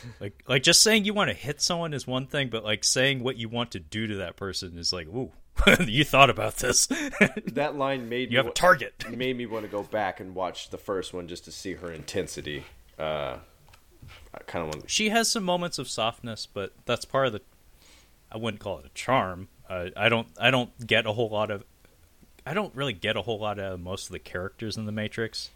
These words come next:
Speaker 1: Like, it's all about utility. Like,
Speaker 2: Yeah.
Speaker 1: why, what, what role the player, like, the player plays. Um, in her case, she, she does have some moments of softness that do come through. Um, in The Matrix Reloaded, in particular,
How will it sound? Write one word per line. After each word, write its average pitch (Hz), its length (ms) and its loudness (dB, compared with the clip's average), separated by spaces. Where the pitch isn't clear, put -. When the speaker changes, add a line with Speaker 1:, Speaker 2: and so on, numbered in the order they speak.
Speaker 1:
Like, 110 80 -2
it's 120 100 2
all 165 100 12
about 160 200 6
utility. 90 680 -4
Like, 87 140 0
Speaker 2:
Yeah. 92 100 0
Speaker 1:
why, 104 180 6
what, 104 540 6
what 117 320 6
role 104 260 2
the 98 80 -2
player, 92 340 -4
like, 92 200 -2
the 90 80 -6
player 90 300 -2
plays. 82 520 -6
Um, 92 360 0
in 120 100 0
her 185 120 4
case, 180 280 4
she, 143 320 -2
she - 160 -2
does 135 280 6
have 127 160 4
some 110 180 -2
moments 104 320 -6
of - 80 -10
softness 95 520 -4
that - 180 -10
do 101 120 -2
come 98 240 -8
through. 95 420 -6
Um, 92 320 -6
in 117 100 -4
The 117 60 -2
Matrix 123 440 0
Reloaded, 98 500 -4
in 92 120 -8
particular, 98 640 -8